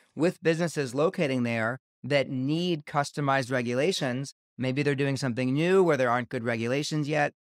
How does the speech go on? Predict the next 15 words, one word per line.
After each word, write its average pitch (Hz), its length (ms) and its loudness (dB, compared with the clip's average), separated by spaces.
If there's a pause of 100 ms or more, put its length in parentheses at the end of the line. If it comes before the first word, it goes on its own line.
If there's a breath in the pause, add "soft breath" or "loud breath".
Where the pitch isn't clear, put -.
(100)
And 143 160 -2
so 143 200 2
there 143 180 0
is 156 180 2
a 131 220 2
collaboration 123 720 0
there. 98 300 -6 (300)
Now, 135 280 0
there 139 200 -2
are 160 480 4
aspects 139 600 -4 (160)
of 127 220 -4
the 123 100 -4
Zeta 127 320 -2
law, 123 560 0